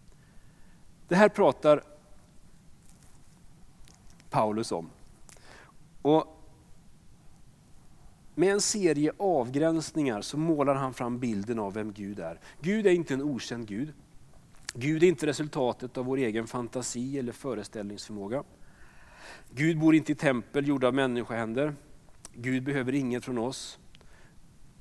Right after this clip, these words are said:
Gud är inte långt borta från någon enda av oss. I honom är det som vi lever, rör oss och är till. Och så säger han, den här guden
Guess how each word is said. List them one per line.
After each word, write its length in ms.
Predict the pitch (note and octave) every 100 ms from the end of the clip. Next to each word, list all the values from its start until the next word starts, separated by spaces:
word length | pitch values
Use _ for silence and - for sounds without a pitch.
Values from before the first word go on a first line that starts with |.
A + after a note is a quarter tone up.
| - A#2
Gud 280 | A#2+ C3
är 40 | C#3+
inte 180 | C3 C3
långt 280 | B2 A2+
borta 360 | - B2 - G#2
från 200 | - A#2
någon 380 | A#2+ G2 G#2 G#2 -
enda 500 | A#2+ G2+ F#2+ B2 -
av 280 | - E2+ E2
oss. 160 | E2 - -
I 80 | D3
honom 580 | C#3 G3+ E3+ D#3 F#3+ F#3
är 160 | D#3+
det 60 | D#3
som 180 | - C#3
vi 100 | C#3
lever, 500 | C#3 D3 C3+ C3+ C3+
rör 320 | C3 C3 B2+
oss 280 | A#2 G2 - - - -
och 160 | A#2
är 40 | G#2
till. 380 | - A#2 E2+ - - - - - - - - - - - - - - - - - - - - - - - - - - - - - - - - - - - - -
Och 100 | D#3+
så 60 | G3+
säger 180 | G#3+ D3
han, 160 | C#3+ -
den 100 | E3+
här 120 | A#3+
guden 580 | G3 A3 G3+ G3 D3